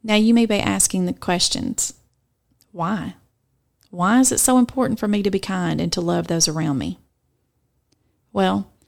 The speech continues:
a really simple answer to that question is because Jesus tells us to.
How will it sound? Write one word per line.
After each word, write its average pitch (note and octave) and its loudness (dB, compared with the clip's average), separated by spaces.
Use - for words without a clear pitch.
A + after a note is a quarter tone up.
a F#3 0
really F#3+ 4
simple A3+ 4
answer A#3 4
to G3 -2
that G3 0
question G#3 0
is F#3 -2
because F#3+ 0
Jesus B3+ 4
tells C4+ 2
us G3 2
to. E3+ -4